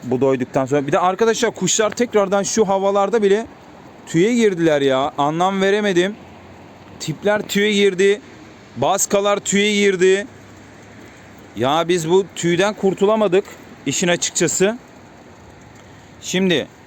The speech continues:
yavru tip dün biraz dışkısı sıkıntılıydı. Tabi ilaç veriyoruz.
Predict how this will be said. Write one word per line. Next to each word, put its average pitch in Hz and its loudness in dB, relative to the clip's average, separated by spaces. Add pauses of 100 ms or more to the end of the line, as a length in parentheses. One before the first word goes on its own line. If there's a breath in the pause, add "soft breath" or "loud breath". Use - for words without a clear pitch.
(360)
yavru 147 0
tip 196 -2 (880)
dün 180 0
biraz 180 0
dışkısı 170 -2
sıkıntılıydı. 180 0 (160)
Tabi 151 -4
ilaç 165 -2
veriyoruz. 160 0